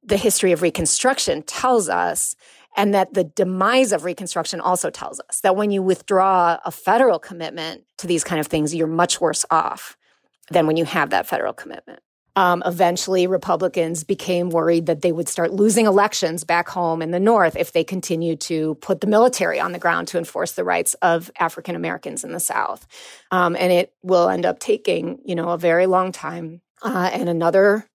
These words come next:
huge social movement to demand enforcement of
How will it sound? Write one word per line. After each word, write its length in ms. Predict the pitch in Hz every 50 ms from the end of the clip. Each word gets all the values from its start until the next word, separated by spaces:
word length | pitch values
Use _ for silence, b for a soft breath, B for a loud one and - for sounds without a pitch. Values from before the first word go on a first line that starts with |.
| _ _
huge 420 | - - - 196 185 180 190 185
social 340 | - - 175 170 165 - 175
movement 600 | 175 175 175 185 202 196 147 - 165 - - - B B B B B B B B B B B _
to 140 | - - 196
demand 500 | 151 - 196 180 180 175 175 180 196 208
enforcement 640 | 208 196 - - 202 208 - - - - - - _ _ _
of 340 | - 180 165 165 175 - -